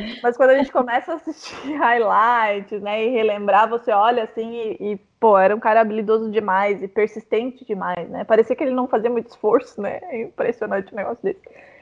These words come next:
E agora vamos pra Pat Ewing, um dos maiores pivôs da história da N B A. E olha como temos bons pivôs aqui nessa lista, né, Agatha? É, números incontestáveis, é, domínio na carreira, por onde,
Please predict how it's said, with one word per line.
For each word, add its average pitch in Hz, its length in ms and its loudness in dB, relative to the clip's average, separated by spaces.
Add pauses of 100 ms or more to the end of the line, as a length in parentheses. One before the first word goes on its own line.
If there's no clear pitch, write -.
(320)
E 320 60 6
agora 320 280 8
vamos 320 220 -2
pra 294 220 0
Pat 277 440 2 (140)
Ewing, 247 600 -2 (140)
um 226 200 -4
dos 233 160 0
maiores 240 400 4
pivôs 262 500 4
da 247 100 6
história 254 260 4
da 247 80 4
N 240 80 -2
B 247 140 0
A. 269 80 6
E 302 100 2
olha 320 200 2
como 320 180 -6
temos 269 260 0
bons 240 640 4
pivôs 294 440 0
aqui 262 200 -4
nessa 247 280 -4
lista, 240 340 -4
né, 190 180 -6
Agatha? 202 460 -6 (500)
É, 208 360 2
números 294 600 0
incontestáveis, 233 1200 2
é, 196 260 0
domínio 247 600 0
na 214 140 -2
carreira, 220 380 -2
por 202 160 -6
onde, 202 560 -4